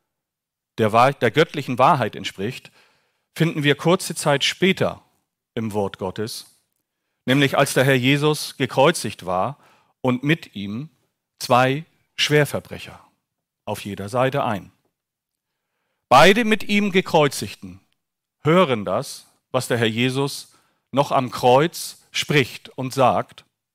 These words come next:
Beide erleben die ganze Szene persönlich mit,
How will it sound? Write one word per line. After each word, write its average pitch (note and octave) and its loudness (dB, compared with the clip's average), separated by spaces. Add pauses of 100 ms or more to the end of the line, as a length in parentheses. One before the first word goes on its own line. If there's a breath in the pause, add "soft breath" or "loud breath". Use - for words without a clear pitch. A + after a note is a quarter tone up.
(680)
Beide F#3 8
erleben F#3+ 4
die B2 -2
ganze F3 2
Szene D3+ 0
persönlich D3 0
mit, C#3+ -2